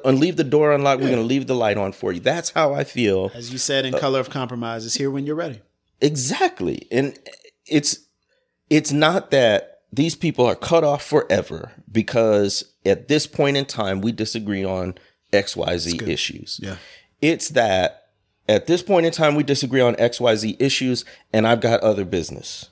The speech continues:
Speaker 2: Mm-hmm.
Speaker 1: I've got other things to attend to. But if you're willing to listen and to learn, we'll leave the light on for you. There's always space for that conversation.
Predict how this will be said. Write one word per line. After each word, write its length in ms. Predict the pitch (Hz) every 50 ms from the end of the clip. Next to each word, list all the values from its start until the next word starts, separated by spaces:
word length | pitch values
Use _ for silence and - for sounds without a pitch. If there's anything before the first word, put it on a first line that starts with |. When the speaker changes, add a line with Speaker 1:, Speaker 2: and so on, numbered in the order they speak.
| _ -
Speaker 2:
Mm-hmm. 320 | 151 143 127 123 127 117
Speaker 1:
I've 120 | 101 101
got 160 | 95 104 104 110
other 180 | 127 147 147
things 280 | 143 - 156 139 131 -
to 120 | - 117 107
attend 340 | 101 - - 113 98 92
to. 120 | - 92 82
But 580 | 80 _ - 220 233 170 98 - - _ _ _ _ _ _ _ _ _ _ _ _
if 160 | - 131 117
you're 140 | 117 139 147
willing 320 | 143 147 147 143 143 139
to 100 | 131 -
listen 480 | 107 107 110 - 131 - - 156 156 147
and 200 | - - 131 143
to 80 | - 151
learn, 420 | 147 139 120 98 90 80 80 - - _ _ _ _ _
we'll 160 | - - 196
leave 160 | 165 147 131
the 100 | 123 131
light 220 | 127 123 117 107 101
on 100 | 92 85
for 140 | - - 80
you. 100 | 82 80
There's 240 | - 110 107 - - - _
always 440 | - 135 147 143 135 120 110 101 -
space 300 | - - - 92 82 -
for 140 | - - 85
that 240 | 87 92 - - -
conversation. 760 | - 82 67 78 73 - - - 67 - - - - -